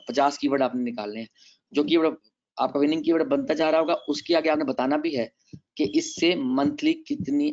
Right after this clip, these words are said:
earning होगी जो Golden Nugget formula है उसके मुताबिक। ठीक हो गया, ये जिस तरह से मैंने final result आप लोगों को दिखाया है, हर keyword के आगे उसका final result आपने लिखना होगा,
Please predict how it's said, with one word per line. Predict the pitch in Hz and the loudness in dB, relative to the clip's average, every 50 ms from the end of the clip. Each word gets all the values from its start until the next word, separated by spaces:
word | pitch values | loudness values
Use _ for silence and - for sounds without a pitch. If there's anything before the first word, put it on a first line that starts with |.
| 143 | -2
earning | 131 120 127 131 127 120 | -2 0 0 0 -2 -2
होगी | 117 117 117 117 113 117 127 139 147 - _ _ _ _ _ _ - | -2 -2 -2 -2 -2 -4 -6 -8 -8 -10 _ _ _ _ _ _ -2
जो | 117 131 131 | 0 0 0
Golden | 117 131 131 135 135 143 143 135 | 2 2 4 4 4 4 2 2
Nugget | 131 131 131 123 - | 2 0 0 -2 -2
formula | - 123 123 120 123 123 123 127 127 | -2 0 0 0 0 0 0 0 0
है | 139 165 160 - - | 0 -2 -4 -6 -8
उसके | 131 - - - 135 131 | -8 -10 -4 -2 0 0
मुताबिक। | 120 117 120 117 90 90 - - - - _ _ _ _ - - - - - _ _ _ _ _ _ _ _ - | 0 0 -2 -4 -8 -6 -4 -4 -4 -4 _ _ _ _ -14 -14 -14 -14 -14 _ _ _ _ _ _ _ _ -2
ठीक | - 123 127 - 185 | -2 -2 -2 -2 -2
हो | 180 175 | -4 -4
गया, | 170 175 175 - _ - - - - - _ _ _ _ _ _ _ - - - | -4 -8 -10 -12 _ -14 -14 -14 -14 -16 _ _ _ _ _ _ _ -20 -16 -4
ये | 120 135 143 | 0 2 2
जिस | 131 127 127 - | 2 0 -2 -4
तरह | 147 139 139 | -2 -2 -2
से | 135 135 | 0 0
मैंने | 139 139 139 | 0 0 -2
final | - - 135 135 151 151 | -2 -4 -2 0 0 2
result | 139 135 131 135 147 143 | 2 2 2 2 0 0
आप | 143 139 | 0 0
लोगों | 131 139 143 135 | 0 0 0 -2
को | |
दिखाया | 131 120 - 123 123 135 | -2 -6 -4 -2 -2 -2
है, | 147 147 - - - _ _ - - - | -4 -6 -10 -14 -16 _ _ -12 -8 -4
हर | - 151 156 | -2 -2 -2
keyword | - 156 151 143 147 147 147 | 0 0 0 2 2 2 2
के | - 135 | 0 0
आगे | 135 143 147 | 0 0 0
उसका | 147 147 - 139 | 0 -2 -2 -6
final | - - 131 135 143 139 127 | -4 -4 -2 0 0 0 0
result | 123 117 123 123 123 120 | 0 0 0 0 0 0
आपने | 120 120 120 135 151 147 _ _ _ _ _ _ _ - | -2 -4 -4 -6 -10 -10 _ _ _ _ _ _ _ 0
लिखना | 123 127 127 135 135 - - 147 151 151 147 139 | 2 2 2 2 0 -2 0 0 2 2 2 0
होगा, | 131 120 117 113 110 110 107 117 110 107 | 0 0 2 2 0 0 0 -2 -2 -2